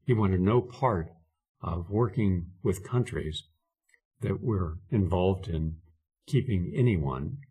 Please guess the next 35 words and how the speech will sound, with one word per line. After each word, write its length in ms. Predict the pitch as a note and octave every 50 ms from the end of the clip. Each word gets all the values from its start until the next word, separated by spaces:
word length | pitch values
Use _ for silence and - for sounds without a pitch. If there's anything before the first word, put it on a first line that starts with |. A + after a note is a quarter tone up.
| _ _ _ _ _
under 320 | - F#2+ F#2 F#2 F2+ E2+ E2
a 60 | D#2+
doctrine, 500 | D#2 F2+ F2+ G#2 G2 G2 - D#2 D#2 E2
whether 160 | F2 E2+ F2
it 20 |
was 140 | F#2 F2+ F#2
communist 520 | - - G2+ G2 G2 G#2 A2 A2 G#2 - -
or, 260 | F#2 F#2 F#2 F#2+ F#2+ - _ _ _ _ _ _ _ _
or, 380 | A2+ G2 F#2+ F2+ F2+ F#2+ G2 F#2
uh, 100 | F2 F#2 F#2+ F#2+
capitalist. 600 | - A#2 G#2+ G2+ - E2+ - D2+ - - - _ _ _ _ _ _ - - _ _ _ _ _ _ _ _ _ _ _
And 140 | - F2 E2 F2
we 100 | F2 E2
remember 480 | D#2+ E2+ F2 F2 G2 G2 F#2 F2 D#2
also 500 | D#2+ F#2+ G2+ F#2+ - - D#2+ C#2+ C#2+ D2+ - _
what 140 | - E2+ D#2+
happened 360 | C#2+ D#2 D2 - - - E2
to 80 | E2 G2+
him. 400 | D#2+ E2+ G2+ D2+ - F#2 F#2+ - - _ _ _ _ _ _ _ _
That 180 | - C3 C#3+ C#3+
was 160 | D#3+ C#3+ -
the 100 | - A2
Dulles 420 | F#2+ G2+ G2+ G2 G#2+ G#2+ F#2+ F2 -
brothers 580 | - - - D2 D2+ - E2+ F2 F2+ - - _ _ _ _ _ _ _ _ _ _ _ _ _
who 80 | - B2
did 180 | F#2 F#2+ E2+ E2+
all 240 | D#2+ D#2+ E2+ F2 D#2+
that. 280 | C#2+ C2 C2+ C#2 - - _ _ _ _ _ _ _ _ _ _ _ _ _ _ _ _ _ _ _ _ _ _
And 320 | A2+ F#2 D#2+ D#2+ E2+ E2
they 120 | E2+ F2+ F#2
were 160 | F2+ G2 G2+
the 100 | G2 A2
ones 540 | B2 D3+ D#3+ C3+ A#2+ B2+ B2+ - - - -
who 260 | C3 G#2+ G2 F#2 F2+ F2+
said, 440 | - - - B2 G2 F2+ F2 F2